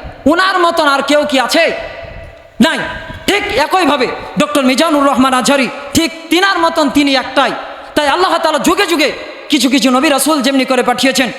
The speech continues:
ঠিক একইভাবে কিছু কিছু যুগে যুগে আল্লাহ তাআলা তার ইসলামকে রক্ষণাবেক্ষণ করার জন্য, তার ইসলামকে টিকিয়ে রাখার জন্য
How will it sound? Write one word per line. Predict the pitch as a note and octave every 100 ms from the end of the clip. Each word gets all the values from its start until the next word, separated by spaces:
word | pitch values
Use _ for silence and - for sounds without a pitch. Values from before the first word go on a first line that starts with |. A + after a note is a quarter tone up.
| - -
ঠিক | D#4+ D4
একইভাবে | C4+ G4 D4+ C4+ - - -
কিছু | E4+ D#4+
কিছু | C#4+ C#4+ D4+
যুগে | A#3 D#4
যুগে | C4+ D4 C4 - -
আল্লাহ | D4 D#4+ C#4
তাআলা | C#4 C#4 C4+ F#3+ - -
তার | D4+ B3+
ইসলামকে | D#4 - G#4 G#4 E4 C4 - -
রক্ষণাবেক্ষণ | C#4+ G4 - F#4 E4+ D4+ - E4 C#4
করার | C4+ D4+ A#3
জন্য, | C#4 C4 - - -
তার | D#4+ C#4+
ইসলামকে | F4+ - A4 G4+ F4 A#3 - -
টিকিয়ে | E4+ C#4+ F4+
রাখার | D4 C#4+ A#3+
জন্য | C#4+